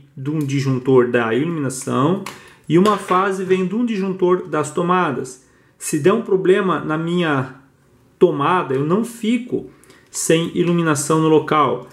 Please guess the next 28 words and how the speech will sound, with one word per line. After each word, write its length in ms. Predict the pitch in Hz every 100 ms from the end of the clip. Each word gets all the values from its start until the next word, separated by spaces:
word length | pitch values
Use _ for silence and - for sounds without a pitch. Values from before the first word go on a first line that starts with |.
| -
Digamos 260 | - 139 165
que 120 | -
fecha 300 | - 170 -
um 40 | -
curto-circuito 560 | 170 - 165 - 160
em 40 | 165
algum 120 | 165
equipamento, 520 | 160 - 156 147 143
eu 40 |
não 120 | 214 240
fico 300 | - 240 196
no 120 | 147
escuro, 400 | 139 - 117 110
né? 260 | 117 131 135 - - -
Então, 160 | _ 139
o 60 | 135
que 120 | 139
que 80 | 139
você 280 | 139 143
tem? 340 | 139 131 110 - _ _ _ - - - _ -
Você 220 | 131 139
tem 220 | 135 127
a 100 | 123
fase, 420 | 135 - 127 139 143
olha 160 | 151
só 140 | 147 156
que 100 | 160
interessante. 680 | 147 143 135 113 - -